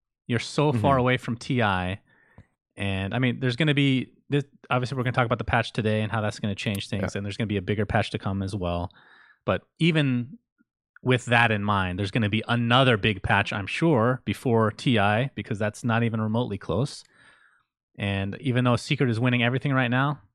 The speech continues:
Speaker 1: it, I'm sure that they're a little frustrated that it's not leading into T I because it is June
Speaker 2: <laughs>
Speaker 1: thirtieth right now,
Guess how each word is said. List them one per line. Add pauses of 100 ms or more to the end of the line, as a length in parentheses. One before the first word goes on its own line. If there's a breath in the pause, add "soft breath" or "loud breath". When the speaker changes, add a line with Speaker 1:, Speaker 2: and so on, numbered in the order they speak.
(800)
Speaker 1:
it, (460)
I'm
sure
that
they're
a
little
frustrated
that
it's
not
leading
into
T
I
because
it
is
June
Speaker 2:
<laughs>
Speaker 1:
thirtieth
right
now,